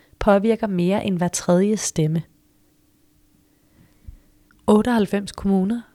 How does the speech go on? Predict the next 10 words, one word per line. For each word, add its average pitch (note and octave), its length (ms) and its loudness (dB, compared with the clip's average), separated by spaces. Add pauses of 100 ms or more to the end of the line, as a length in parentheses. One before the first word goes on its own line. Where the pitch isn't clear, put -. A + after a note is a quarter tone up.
(300)
to A#3 280 4
hundrede G#3 260 0
femoghalvfjerds G3 800 0
lokale G#3 520 -2
identiteter. G3+ 920 0 (1400)
I A3+ 60 -4
to C4 200 0
tusind G#3+ 260 -4
og G3+ 80 -2
syv A#3 300 -4